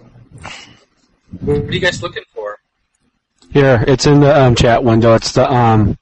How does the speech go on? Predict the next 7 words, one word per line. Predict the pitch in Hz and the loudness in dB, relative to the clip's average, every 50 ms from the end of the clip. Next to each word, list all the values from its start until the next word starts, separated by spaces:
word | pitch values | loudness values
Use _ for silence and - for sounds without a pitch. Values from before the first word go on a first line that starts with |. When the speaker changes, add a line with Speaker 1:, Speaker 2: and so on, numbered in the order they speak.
| _ _ _ _ _ _ - | _ _ _ _ _ _ -2
Speaker 2:
website | 131 131 127 - 143 127 123 - | -2 0 0 0 -2 -2 0 0
that | 120 104 | -2 -2
has | 123 117 110 107 120 | 0 -2 -2 0 0
all | 113 113 113 | 0 0 0
the, | 104 110 107 | -2 -4 -4
um, | 107 113 113 107 98 101 - 95 - - | -4 -4 -2 -2 -2 -4 -6 -6 -6 -4
aspects. | 110 110 101 - - - 98 95 - - - - | -4 -4 -4 -4 -6 -8 -8 -8 -10 -12 -16 -16